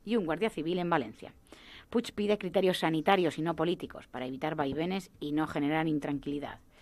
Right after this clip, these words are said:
Sanidad remarca que espera la resolución de hoy de la Agencia Europea del Medicamento. Visita a la ministra, dice Puig, presiona a Montero por la financiación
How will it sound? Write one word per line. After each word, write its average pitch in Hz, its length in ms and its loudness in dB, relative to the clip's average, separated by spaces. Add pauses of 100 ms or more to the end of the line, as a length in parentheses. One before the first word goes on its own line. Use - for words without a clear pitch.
(480)
Sanidad 190 400 4
remarca 208 400 4
que 196 80 -2
espera 180 240 0
la 165 140 4
resolución 170 500 -2
de 160 140 4
hoy 262 180 2
de 170 180 -2
la 139 120 0
Agencia 214 440 -2
Europea 196 380 0
del 202 120 0
Medicamento. - 600 -6 (1120)
Visita 240 400 2
a - 20 4
la 262 80 8
ministra, 175 400 4
dice 180 220 0
Puig, 247 320 -6
presiona 196 420 0
a 170 60 2
Montero 156 420 0
por 160 140 -6
la 151 120 0
financiación 160 760 -2